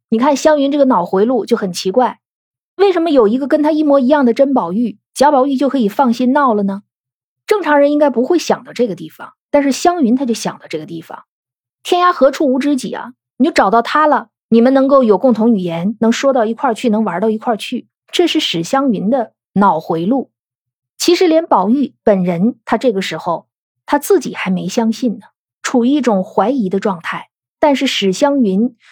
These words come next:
却很轻易地接受了这个说法。甚至呢，宝玉说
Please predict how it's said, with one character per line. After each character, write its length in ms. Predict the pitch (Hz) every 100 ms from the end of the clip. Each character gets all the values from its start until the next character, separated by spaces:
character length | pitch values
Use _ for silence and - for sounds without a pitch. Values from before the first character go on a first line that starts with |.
| _
却 420 | - - 262 196 -
很 340 | - - 214 185
轻 400 | - - 349 349
易 180 | 330 196
地 220 | 170 220 _ _
接 260 | - 294 294
受 300 | - 302 190
了 100 | -
这 160 | 190
个 80 | 180
说 240 | - 196
法。 300 | 196 175 - _ _ _ _ _ _ _
甚 280 | - - 370
至 100 | 294
呢， 120 | 262 254
宝 240 | 226 175
玉 100 | 233
说 440 | 202 220 220 226